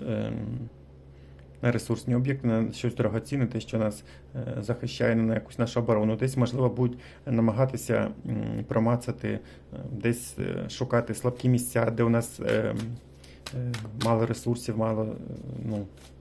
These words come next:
недостатній захист. Десь, я так розумію, що активізація буде от, е, по лінії бойового зіткнення, десь будуть намагатися просунутись, шука-, шукають якісь такі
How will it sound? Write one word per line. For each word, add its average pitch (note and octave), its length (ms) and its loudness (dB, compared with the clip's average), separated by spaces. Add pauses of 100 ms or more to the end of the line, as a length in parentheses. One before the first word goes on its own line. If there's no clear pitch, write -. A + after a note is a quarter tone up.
(240)
недостатній A#2+ 540 4
захист. A#2 440 0 (1400)
Десь, B2+ 300 0
я A2 60 0
так - 160 -4
розумію, A2+ 340 4
що - 140 -6
активізація A2+ 600 0
буде G#2+ 260 0
от, G2+ 220 0 (420)
е, B2 260 -8
по A#2 80 0
лінії A2+ 200 4
бойового G#2 360 2
зіткнення, G#2+ 460 0
десь A#2+ 220 -2
будуть - 260 -2
намагатися A2+ 640 -2 (540)
просунутись, - 680 0 (380)
шука-, - 460 -2
шукають A#2+ 720 0
якісь - 440 -8 (360)
такі - 280 -6